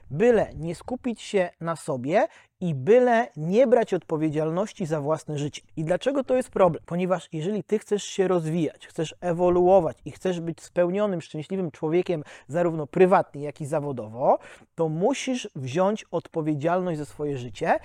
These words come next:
czyli wyjść z roli ofiary. I teraz ofiara jest to taka osoba,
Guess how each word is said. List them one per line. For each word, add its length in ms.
czyli 260
wyjść 460
z 140
roli 440
ofiary. 440
I 120
teraz 400
ofiara 680
jest 220
to 80
taka 360
osoba, 760